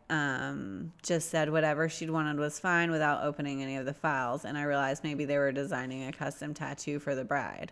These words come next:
Made sense. A few of the other bridesmaids were also pretty heavily inked. So we walked in, and everyone is, uh, gushing with excitement. I thought it was sweet, and I offered to take photos. Like I suspect-, suspected, the bride was getting a tattoo.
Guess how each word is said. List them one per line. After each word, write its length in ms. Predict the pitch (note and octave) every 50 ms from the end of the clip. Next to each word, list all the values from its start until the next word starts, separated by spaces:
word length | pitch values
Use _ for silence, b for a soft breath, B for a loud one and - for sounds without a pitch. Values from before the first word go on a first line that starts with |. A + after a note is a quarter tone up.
| B B B B B B B B B B -
Made 220 | G3 F#3+ F#3+ F3
sense. 400 | - - D3 C3 C3 A#2+ - -
A 100 | E3+ D#3+
few 180 | - E3+ E3+ E3+
of 40 | D#3+
the 140 | E3 D#3+ D3+
other 240 | C#3+ C#3+ D3+ D3+
bridesmaids 640 | - - C#3 C#3 C#3 C#3 - D#3 C#3+ C3+ C3+ - -
were 420 | D3+ D3 C#3 C3 B2+ C3 C3 - - -
also 420 | C#3 C3 D3 - - C#3+ B2+ B2+
pretty 340 | B2+ - - D3 C3 B2 B2
heavily 440 | C#3+ D#3 C3 A2 F2+ A#2+ A#2+ A#2 A2+ -
inked. 380 | - E2 D#2+ - - - - - b b b b b b b b b b
So 180 | - - G3+ G3
we 100 | G3 F#3+
walked 360 | F#3 F#3+ F3+ G3 A3+ - -
in, 180 | F3 D#3+ D#3
and 120 | D#3+ E3 E3
everyone 460 | D#3+ D#3+ D#3 E3+ E3+ E3+ E3+ E3+ E3
is, 240 | E3 E3 D#3 D3+ D#3
uh, 400 | - - - D#3 D#3 D3 D3 D3
gushing 420 | D3 F#3 F3+ F#3 F3+ - E3 D#3+ D#3+
with 140 | D3+ D3 D3
excitement. 640 | D3 C#3 - - D#3+ D3+ C3+ - - C3+ B2+ A2 -
I 100 | - D#3
thought 240 | D#3+ - E3+ D#3+ E3
it 80 | E3+ D#3
was 180 | D3+ F3+ F3
sweet, 260 | - - D#3+ D#3 D3+ C#3+
and 120 | C#3+ D#3
I 120 | D3+ B2+ A#2+
offered 280 | D3 D3+ - D#3+ D3+
to 80 | D#3 D#3+
take 280 | D3+ - D#3 C#3+ - -
photos. 640 | - E3+ E3 D#3+ D3 C3 A#2+ D2+ C#2 C2 D#3 - -
Like 180 | D#3 C#3+ C#3+
I 120 | D#3+ D3 D#3
suspect-, 600 | - F#3+ F#3 - - - - D3 C3+ - - -
suspected, 720 | - - G3 F#3+ F#3+ - - D3 C3+ C3+ - D#3 D3+ D3
the 120 | C#3+ D#3 C#3+
bride 260 | - D3+ C#3+ C3+ C#3
was 160 | D3+ D#3+ -
getting 280 | - C#3+ C#3 C#3+ C3+ C#3+
a 80 | C#3+
tattoo. 640 | C#3+ - D3+ C#3 D3+ - - - D#3 C3 - C2+ D2+